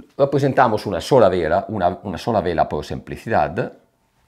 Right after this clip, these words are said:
Y, eh, imaginemos, eh,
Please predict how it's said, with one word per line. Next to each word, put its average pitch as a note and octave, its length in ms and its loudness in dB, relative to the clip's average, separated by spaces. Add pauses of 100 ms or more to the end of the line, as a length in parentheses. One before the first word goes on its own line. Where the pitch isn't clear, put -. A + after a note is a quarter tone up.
(1080)
Y, F#3 360 2
eh, F#2+ 580 2 (100)
imaginemos, A2+ 640 0
eh, G#2 80 2